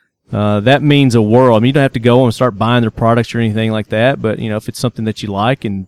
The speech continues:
you know, you believe and you need to add to your arsenal, then absolutely do that. But, uh, you know, just a, you know, a quick, "Hey, heard you on Talking Lead, appreciate you being on, enjoy the show," you know, something like that. Uh, that just, that just validates what we do here.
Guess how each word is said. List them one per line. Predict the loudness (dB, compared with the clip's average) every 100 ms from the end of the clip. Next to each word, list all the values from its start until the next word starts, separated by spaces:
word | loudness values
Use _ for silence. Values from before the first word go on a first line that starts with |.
| _
you | -14 -10 -8 -8
know, | -6
you | -8 -8
believe | -4 -2 0 -2
and | -4 -8 _ -10
you | -6
need | -4 -4
to |
add | -2 -2
to | -2
your | -2
arsenal, | -2 -2 -4 -6
then | -4 -6 _ _ _
absolutely | -2 -2 0 2 2 0 0
do | 2 2
that. | 0 -4 -14 _ _ _ _ _
But, | -4 0 0 -2 -4
uh, | -2 -2 -2 -2 -4 -8
you | -8
know, | -6 -4
just | 2 2 2
a, | 2 4 2 0 -8 _
you | -6
know, | -4 -2
a | -2
quick, | 2 2 2
"Hey, | 0 2 4
heard | 4 2 2
you | 2
on | 2
Talking | 2 2 2 0
Lead, | 2 4 4 2 -2
appreciate | -6 -4 -2 -4 -4
you | -2
being | 0 0
on, | 0 0 0
enjoy | 0 0 0
the | 0
show," | -2 0
you | 0
know, | -2
something | -6 -8 -8
like | -8 -8
that. | -6 -6 -6 _ _ _ _ _
Uh, | -8 -6 -4
that | -2
just, | -2 -4 -4
that | -2
just | -2 0
validates | 2 4 4 0 -4 -6
what | -8
we | -8
do | -8 -8
here. | -10 -14